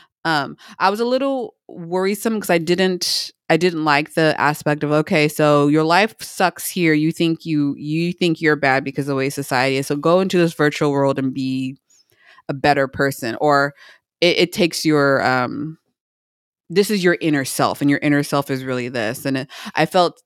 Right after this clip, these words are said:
to me, that felt almost dangerous of people like, "Okay, so what, they're gonna get sucked into it? They're not gonna wanna be out in the real world," or things like that. Um, but I really liked how it was very, um,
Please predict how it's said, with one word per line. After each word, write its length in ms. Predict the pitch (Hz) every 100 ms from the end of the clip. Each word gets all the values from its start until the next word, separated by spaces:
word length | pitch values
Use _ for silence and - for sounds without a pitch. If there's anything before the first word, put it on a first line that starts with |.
| -
to 80 |
me, 120 | 196 196
that 180 | 165 170
felt 160 | 165
almost 300 | 156 151 147
dangerous 400 | 151 143 143 143
of 120 | 139 -
people 240 | 143 139
like, 120 | 139
"Okay, 160 | 143 147
so 120 | 143
what, 100 | 139
they're 60 | 143
gonna 80 | 139
get 160 | 135 -
sucked 300 | 139 135 147
into 200 | 139 143
it? 80 | 135
They're 80 | 131
not 160 | 131
gonna 140 | 135 135
wanna 200 | 131 135
be 160 | 135
out 120 | 131
in 60 | 131
the 80 | 139
real 260 | 156 180
world," 480 | 175 175 170 170 160 - - - _ -
or 100 | 151
things 260 | 151 147
like 220 | 143 139 -
that. 340 | 135 131 107 -
Um, 440 | 139 127 110 - _ _ _ _ _ _ _ _ _ _ - 160
but 140 | 160
I 40 |
really 300 | 165 180 196
liked 380 | 185 160 151 160
how 220 | 170 151
it 140 | 135 131
was 420 | 143 135 139 -
very, 460 | 151 143 139 139 -
um, 500 | 135 120 98 156